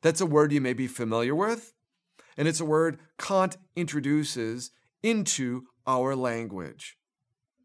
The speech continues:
Recall that with the science glasses on, everything looks causally determined. And everything, if everything is causally determined, nothing can be free.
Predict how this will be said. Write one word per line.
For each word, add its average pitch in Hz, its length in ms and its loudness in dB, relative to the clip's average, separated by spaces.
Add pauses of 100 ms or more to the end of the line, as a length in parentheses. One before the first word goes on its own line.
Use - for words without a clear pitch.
(1040)
Recall 170 540 4
that 147 120 4
with 139 80 -2
the 151 80 0
science 254 600 4
glasses 131 600 0
on, 110 460 -4 (380)
everything 208 600 0
looks 139 340 -2 (320)
causally 147 840 0 (340)
determined. 180 760 -4 (1120)
And 180 100 2
everything, 160 680 0 (420)
if 226 180 0
everything 160 360 2
is 135 100 -4
causally 117 560 -4
determined, 104 600 -8 (220)
nothing 160 480 0
can 143 140 -4
be 120 140 -8
free. 98 480 -18